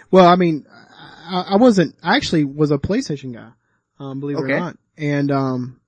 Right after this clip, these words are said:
Speaker 1: I, I was a Sony fanboy, but I was a, I was, for that era, I really switched into P C gaming big time. And,
Speaker 2: <laughs>
Speaker 1: um, and most of the games that I played, you know,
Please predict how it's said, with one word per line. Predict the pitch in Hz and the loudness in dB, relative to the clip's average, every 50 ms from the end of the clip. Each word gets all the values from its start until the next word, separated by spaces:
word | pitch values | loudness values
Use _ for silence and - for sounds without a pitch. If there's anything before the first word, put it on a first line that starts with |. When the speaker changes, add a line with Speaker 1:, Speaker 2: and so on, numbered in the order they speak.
| _ | _
Speaker 1:
I, | 151 139 120 104 143 | -10 -10 -8 -4 -2
I | 151 | 0
was | 165 165 156 | 0 0 0
a | 151 | 0
Sony | 135 - - 151 147 147 143 135 | -2 -2 -4 -4 -2 -2 -4 -4
fanboy, | - 143 139 135 135 131 127 - | -4 -4 -2 -2 -2 -4 0 4
but | - 208 214 - - | 4 6 6 4 2
I | 156 160 | -2 -4
was | 151 151 160 170 175 156 | -2 0 0 0 0 0
a, | 151 151 139 - _ _ | -2 -4 -4 -8 _ _
I | - 160 | -8 -4
was, | 156 180 214 208 185 - - _ _ _ | -2 0 2 0 0 -2 -8 _ _ _
for | _ - 156 151 | _ -4 -2 -2
that | 156 170 156 - - | 0 -2 -4 -6 -6
era, | 151 147 156 165 156 143 135 123 120 _ _ _ _ _ _ _ _ _ _ - | -4 -2 0 0 0 0 -2 -4 -8 _ _ _ _ _ _ _ _ _ _ -12
I | 151 151 143 143 143 139 139 131 - _ _ _ _ _ _ _ _ _ | -8 -6 -4 -4 -4 -4 -6 -8 -10 _ _ _ _ _ _ _ _ _
really | - 143 151 165 175 175 147 | -6 -2 0 0 0 0 -2
switched | - - - - 147 143 - - - | -2 -4 -4 -4 -4 -4 -6 -6 -6
into | 147 139 131 127 | -6 -6 -6 -6
P | - - 147 139 | -6 -6 -6 -6
C | 139 - 147 | -6 -8 -10
gaming | 139 135 135 127 123 120 117 117 120 120 113 131 147 | -8 -6 -6 -6 -6 -6 -8 -10 -12 -14 -18 -20 -10
big | 135 143 143 135 135 | -6 -4 -4 -4 -6
time. | - 120 107 107 113 120 - _ _ _ _ _ _ _ _ _ _ | -10 -14 -14 -14 -16 -18 -20 _ _ _ _ _ _ _ _ _ _
And, | - 156 139 135 135 | -10 -8 -6 -4 -4
Speaker 2:
<laughs> | |
Speaker 1:
um, | 131 131 135 131 131 131 131 123 120 117 - _ _ _ _ _ _ _ _ - | -4 -4 -4 -4 -6 -6 -6 -8 -10 -12 -16 _ _ _ _ _ _ _ _ -6
and | 165 151 147 147 147 147 147 143 139 127 - - _ _ _ _ _ _ _ _ _ _ _ | -4 -2 0 0 0 0 0 -2 -2 -6 -8 -14 _ _ _ _ _ _ _ _ _ _ _
most | - 147 147 156 160 170 185 185 175 - - | -8 -2 0 2 4 4 4 4 2 -2 -4
of | 175 160 151 | -6 -4 -2
the | 151 | -4
games | 143 147 151 170 185 180 170 160 143 - | -4 -2 -4 -4 -4 -4 -4 -6 -6 -6
that | - 139 127 - | -8 -8 -8 -8
I | - 147 147 151 151 143 | -10 -8 -8 -8 -8 -8
played, | - - 151 160 165 143 135 135 135 139 139 135 _ _ _ _ _ _ _ _ _ _ _ _ _ _ _ _ | -8 -8 -6 -6 -4 -4 -4 -6 -6 -8 -10 -14 _ _ _ _ _ _ _ _ _ _ _ _ _ _ _ _
you | _ 143 135 | _ -6 -6
know, | 135 135 135 131 123 | -4 -4 -6 -6 -8